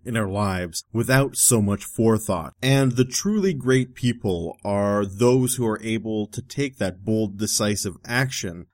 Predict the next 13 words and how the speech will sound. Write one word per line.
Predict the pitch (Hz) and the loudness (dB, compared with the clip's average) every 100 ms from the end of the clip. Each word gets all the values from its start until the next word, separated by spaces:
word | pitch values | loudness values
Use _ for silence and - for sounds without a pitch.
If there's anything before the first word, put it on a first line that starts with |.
| - | -2
but | 120 123 | -2 2
able | 147 160 160 | 0 2 0
to | 135 | -2
come | 131 - 147 156 147 135 | -4 -2 0 0 -4 -6
to | - 120 | -6 -2
these | 113 113 95 | 0 0 0
reasonable | 123 123 127 107 113 | 2 4 4 2 0
conclusions | 113 104 - 113 110 110 101 95 | 0 -4 0 2 2 2 0 0
and | 98 | -2
well | 98 113 123 | 2 2 2
thought | 123 113 | 2 2
out | 107 107 | 2 0
conclusions | 104 - 160 202 139 104 95 - | -6 -4 2 2 4 0 -2 -4